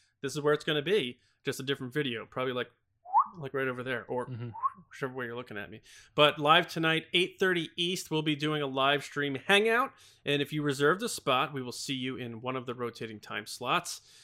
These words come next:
Speaker 1: Uh, but if not, no worries. The live chat will be open and happening throughout the whole event. So tell a friend about it,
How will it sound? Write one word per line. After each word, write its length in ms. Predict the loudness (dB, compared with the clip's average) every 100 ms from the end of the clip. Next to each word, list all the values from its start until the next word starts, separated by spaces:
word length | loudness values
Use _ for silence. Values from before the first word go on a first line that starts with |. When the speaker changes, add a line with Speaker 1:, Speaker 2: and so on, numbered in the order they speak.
| -18 -4
Speaker 1:
Uh, 220 | -2 0
but 100 | 0
if 80 | 0
not, 220 | 0 0
no 100 | -2
worries. 300 | 0 0 0
The 80 | 0
live 200 | 0 0
chat 200 | 0 -2
will 120 | 0
be 140 | -2 0
open 260 | -2 -2
and 120 | -4 -2
happening 440 | -4 -4 -6 -6 _ _
throughout 180 | -2 -2
the 80 | -2
whole 280 | -2 0 -2
event. 420 | 0 2 2 -2
So 440 | -2 0 0 -4 _ _ -2
tell 140 | 0
a 40 |
friend 240 | 2 0 0
about 280 | 2 2
it, 120 | 2